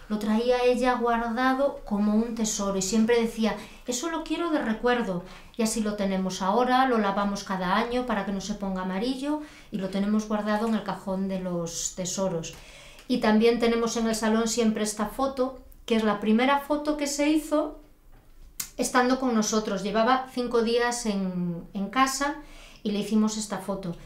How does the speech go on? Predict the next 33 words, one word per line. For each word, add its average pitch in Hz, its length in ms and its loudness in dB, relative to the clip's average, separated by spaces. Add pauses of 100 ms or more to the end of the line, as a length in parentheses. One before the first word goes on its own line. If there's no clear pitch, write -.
(200)
Y 220 120 -2
desde 208 200 -2
entonces 208 440 -2
siempre 202 320 -2
ha 190 40 0
estado 185 380 -2
ahí 180 240 -4
en 175 120 -2
el 165 220 -2
salón. 185 460 -2 (520)
Y 240 120 4
esto 233 320 4
es 226 260 2
un, 202 720 2
una 226 320 2
tela 226 340 4
africana 247 720 2
que 220 120 -4
conseguimos 202 680 -2
para, 170 720 -4
para 156 200 -8
la 160 100 -8
segunda, 202 640 -2 (320)
que 208 100 -6
es 202 160 -4
africana, 208 720 -2 (420)
porque 208 320 0
no, 208 580 2
no 220 200 2
tiene 208 340 0
nada 185 320 -2
de 180 300 -4
allá. 233 400 -2